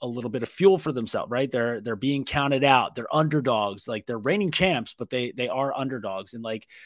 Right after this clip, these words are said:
maybe a team could kind of sleep on Maryland a little bit. You might not sleep on Maryland just 'cause they are the reigning champs, but at the very least, you might not respect their greatness 'cause you're like,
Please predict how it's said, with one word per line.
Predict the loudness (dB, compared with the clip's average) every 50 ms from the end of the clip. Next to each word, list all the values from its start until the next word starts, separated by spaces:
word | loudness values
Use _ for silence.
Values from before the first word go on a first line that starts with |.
| _ _ _ _ _ -4
maybe | 0 2 2 4 4 4
a | 2
team | 2 2 2 2 2 2 2
could | 0 -2 -6 -2
kind | 0 0 2 2 0
of | 2 2
sleep | 2 2 4 4 2 2 2 0
on | -2 -2 -2
Maryland | -4 -4 -4 -4 -4 -6 -8 -8
a | -10
little | -10 -12 -12 -10
bit. | -12 -10 -6
You | 0
might | 2 2 2 2
not | 0 -2 0
sleep | 2 2 2 2 2 0 2 2
on | 0 2 2
Maryland | 0 0 0 0 0 -2 -2
just | -2 -4 -6
'cause | -6 -6 -4
they | -2 -2
are | -2
the | -2 -2
reigning | -4 -4 -6 -6 -8
champs, | -8 -6 -4 -4 -4 -4 -2
but | -2 -2
at | -2 -2
the | -2 -6
very | 2 2 4 4 4 4
least, | 2 2 0 0 -2 -2
you | 0 0
might | 0 2 0 0 -2 -2 -4
not | -4 -4 -4 -6 -8
respect | -4 -2 -2 -2 0 -2 -4 -4 -4 _ _ -10
their | -10 -10
greatness | _ -8 -6 -4 -4 -6 _ -14 -12 -10 -10 -10
'cause | -8 -10 -12 -8
you're | -8 -4
like, | 0 0 0 0 -2